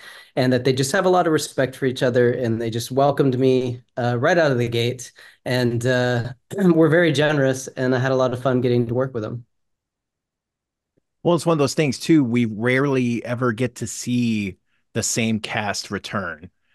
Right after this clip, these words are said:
Speaker 2: multiple
Speaker 1: Right.
Speaker 2: times, and it really hasn't been since Mighty Morphin that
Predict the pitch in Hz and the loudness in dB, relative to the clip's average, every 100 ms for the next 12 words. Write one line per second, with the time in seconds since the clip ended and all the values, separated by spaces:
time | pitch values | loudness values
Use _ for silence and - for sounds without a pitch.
0 | _ 110 104 98 113 101 90 - 120 87 | _ -8 -6 -4 -4 -4 -4 -2 -2 -2
1 | 78 90 87 92 104 123 110 117 123 131 | -8 -10 -10 -6 -2 -2 -2 -2 0 -2
2 | 98 123 208 196 104 90 107 95 92 95 | 0 2 2 0 -4 -4 -6 -6 -6 -8
3 | 104 - 113 107 104 | -8 -4 -2 -2 -4